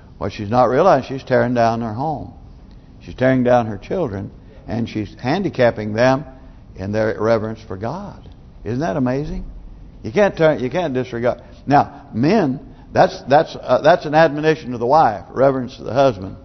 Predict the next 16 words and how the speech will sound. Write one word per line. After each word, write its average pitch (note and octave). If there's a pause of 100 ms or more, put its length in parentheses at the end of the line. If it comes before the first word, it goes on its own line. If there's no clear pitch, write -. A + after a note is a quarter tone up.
(760)
And G2
then D3
to A#2+
men, C3+ (400)
as G#2+
I A#2+
said A2+
earlier, B2 (400)
you're C3
gonna C#3+
have A#2+
to G#2
be A2+
an A2
honorable A2
person. B2